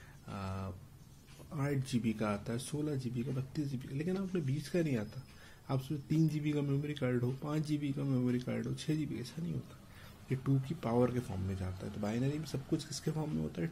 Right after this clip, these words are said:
टू की power के form में होता है, ठीक है, है ना। टू की power three कितना हो गया? एट। इस टू की power four कितना हो जाएगा? सिक्सटीन।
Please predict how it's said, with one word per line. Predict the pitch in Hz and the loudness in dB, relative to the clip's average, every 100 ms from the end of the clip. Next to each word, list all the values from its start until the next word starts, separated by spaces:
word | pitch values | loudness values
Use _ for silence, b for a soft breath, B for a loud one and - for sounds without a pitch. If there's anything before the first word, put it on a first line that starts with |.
| - | 2
टू | 123 123 | 2 4
की | 165 | 0
power | 165 117 110 | -2 -2 -2
के | - 107 | -2 -4
form | 104 95 | -2 0
में | 92 | 0
होता | 90 - 127 | -2 -6 -14
है, | - B B B B - | -16 B B B B 2
ठीक | 185 | 2
है, | 175 - - - B B B B - - - - B B B B B B B | 2 -2 -8 -20 B B B B -20 -20 -16 -16 B B B B B B B
है | 151 | -2
ना। | 131 | 2
टू | - | 4
की | 120 131 | 4 4
power | 120 120 | 8 8
three | 123 123 123 | 8 6 4
कितना | 123 - 127 | 2 2 4
हो | 131 | 4
गया? | 135 139 - B B B B B B - | 2 0 -6 B B B B B B 4
एट। | 98 95 - - | 4 4 0 -6
इस | - - | -6 -2
टू | 117 113 | 0 4
की | 123 | 4
power | 120 120 123 | 6 6 4
four | - 131 | 2 2
कितना | 131 127 - 127 | 2 -2 0 2
हो | 120 | 4
जाएगा? | 120 123 131 135 - - - - - B B B B B | 2 2 0 -4 -8 -18 -20 -20 -20 B B B B B
सिक्सटीन। | - - 98 - - 104 98 | -10 -6 -4 -4 -2 -2 0